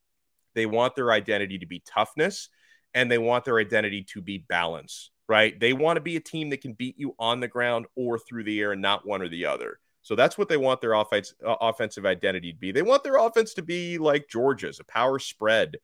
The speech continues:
is, uh, is what Miami runs. Now, listen, if, if Gaddis is not retained,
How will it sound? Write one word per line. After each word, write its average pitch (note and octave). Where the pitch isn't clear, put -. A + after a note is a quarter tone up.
is, F#2+
uh, F#2+
is G2+
what G#2
Miami G2
runs. F2+
Now, B2+
listen, D#3
if, C3+
if C#3
Gaddis B2
is G2
not A2
retained, F#2